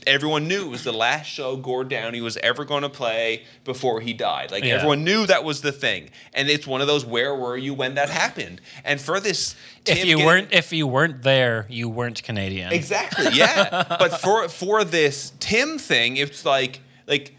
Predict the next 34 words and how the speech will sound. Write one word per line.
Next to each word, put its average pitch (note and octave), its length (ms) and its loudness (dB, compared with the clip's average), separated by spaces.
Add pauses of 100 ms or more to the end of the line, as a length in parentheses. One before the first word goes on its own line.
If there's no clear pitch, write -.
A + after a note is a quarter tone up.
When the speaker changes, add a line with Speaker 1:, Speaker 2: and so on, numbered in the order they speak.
(160)
Speaker 1:
the D#3 100 0
streamers, D#3 960 0
like, C#3 160 0
the C#3+ 60 -2
Billy, D3 300 2
even, F3 280 -2
like, D#3 180 0
your C#3 100 0
Ninjas C#3 440 -2
and B2+ 100 -6
your B2+ 80 0
Doctor C#3+ 320 0
Lupos C3 480 -4
and B2 80 -6
your A#2+ 120 -4
Shrouds D3 420 2
and, B2 80 -4
like, B2 160 0
these C3 160 -4
big, D#3 440 0
big, C#3 280 0
big D3 200 0
streamers, D#3 680 -2 (920)
their E3+ 360 2
stream D3 420 -2
was C#3+ 140 0
just C3 260 -2
them D#3+ 300 4
watching E3 460 0
Tim. A3+ 280 -4 (260)
Speaker 2:
Yeah. B2+ 280 2 (120)
Speaker 1:
Like, D#3+ 220 2
it F#3+ 100 2
was, E3+ 380 -2